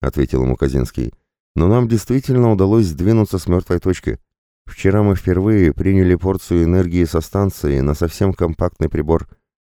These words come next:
Козинский развёл руки примерно на полметра, изображая размеры прибора.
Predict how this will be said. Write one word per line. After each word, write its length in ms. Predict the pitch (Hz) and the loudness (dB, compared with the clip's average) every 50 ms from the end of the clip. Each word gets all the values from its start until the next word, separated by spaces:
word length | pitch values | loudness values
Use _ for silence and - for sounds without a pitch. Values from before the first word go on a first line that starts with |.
| _ - - | _ -14 -8
Козинский 480 | - 67 64 60 65 60 - - - 65 | -4 -4 -2 -2 -2 -4 -4 -2 -2 -2
развёл 360 | 64 65 62 65 69 65 65 | -2 0 0 0 0 0 0
руки 300 | 73 78 - - 69 64 | -2 -4 -2 -2 -4 -2
примерно 480 | - 67 69 71 69 65 67 67 65 | -2 -2 -2 0 0 -2 -2 -2 -2
на 100 | 64 65 | -2 -2
полметра, 560 | 65 - 76 73 73 80 90 - - 73 65 - - | -2 -2 -2 0 0 0 -2 -2 -2 -2 -2 -2 -4
изображая 640 | - 73 71 71 67 71 73 71 67 78 73 71 69 | -6 -4 -2 -2 -2 -2 -2 -2 -2 -2 0 0 0
размеры 380 | 69 69 67 69 65 62 62 | -2 -2 -2 -2 -2 -4 -4
прибора. 420 | - - 64 67 67 57 - - | -4 -6 -6 -4 -4 -4 -4 -6